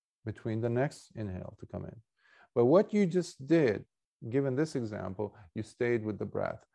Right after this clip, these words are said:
the whole body of the breath. And that requires training. So we're no longer just, just cognizant of, "Oh yeah, that's, that's a short breath I just had," or, "That's a long breath I'm having. Ooh."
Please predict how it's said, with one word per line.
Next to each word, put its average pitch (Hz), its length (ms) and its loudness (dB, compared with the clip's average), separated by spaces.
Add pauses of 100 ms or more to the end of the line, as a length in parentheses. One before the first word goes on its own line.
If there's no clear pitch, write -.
(140)
the 120 60 -2
whole 135 220 0
body 110 440 -2
of 90 140 -8
the 95 60 -10
breath. - 320 -14 (1500)
And 131 220 2
that 208 260 6
requires 117 560 0
training. 110 520 -4
So 127 200 0
we're 127 140 6
no 190 220 6
longer 208 340 4
just, 139 360 -2 (200)
just 123 400 6 (160)
cognizant 165 640 2
of, 117 220 0 (480)
"Oh 196 80 6
yeah, 175 260 6
that's, 123 300 0
that's 131 240 -2
a 127 40 -4
short 127 360 -2
breath 107 280 0
I 101 120 -2
just 98 240 -8
had," 95 260 -4 (160)
or, 120 240 0
"That's 113 200 -4
a 110 60 2 (140)
long 165 400 2
breath 92 220 -6
I'm 98 160 -4
having. 117 480 -4
Ooh." 123 340 -6